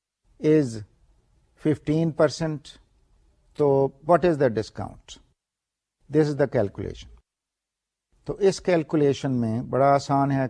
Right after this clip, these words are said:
کہ یہ ففٹین پرسینٹ جب فریکشن میں کنورٹ ہوگا تو پوائنٹ ون فائیو ہو جائے گا۔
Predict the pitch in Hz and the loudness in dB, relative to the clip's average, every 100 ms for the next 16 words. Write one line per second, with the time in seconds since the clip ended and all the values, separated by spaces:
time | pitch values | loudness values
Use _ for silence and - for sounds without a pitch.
0 | - 131 139 - 143 - 156 151 131 139 | -2 0 0 0 -2 0 -2 -2 2 0
1 | - 143 104 - - _ _ _ _ _ | 0 -4 -4 -8 -16 _ _ _ _ _
2 | _ _ _ _ _ 131 131 - 147 - | _ _ _ _ _ -2 -2 0 -2 0
3 | 156 147 147 147 131 131 135 127 113 123 | -2 -2 -2 -2 2 2 2 -2 0 0
4 | 120 123 - 135 135 117 135 151 135 139 | 0 -2 -2 0 0 0 0 -2 0 0
5 | 139 139 131 123 117 117 107 | 2 2 -2 0 0 -2 -6